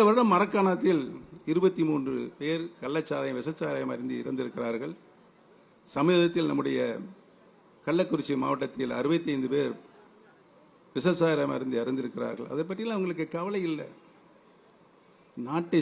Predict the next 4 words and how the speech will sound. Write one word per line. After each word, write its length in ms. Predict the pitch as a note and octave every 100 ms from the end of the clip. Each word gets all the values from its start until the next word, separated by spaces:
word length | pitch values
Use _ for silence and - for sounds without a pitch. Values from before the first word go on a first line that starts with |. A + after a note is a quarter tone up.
| -
சுரண்டி 440 | C#3+ D#3+ D3 D#3+ F#3+ A3+ - - - - _ - _ - _
எப்படியாவது 720 | C3+ D#3+ F#3+ F3 E3+ F3+ F3+ D3+ A2+ - - - - - - - - - - -
தான் 260 | C#3+ D#3+ E3
ஆள 80 | E3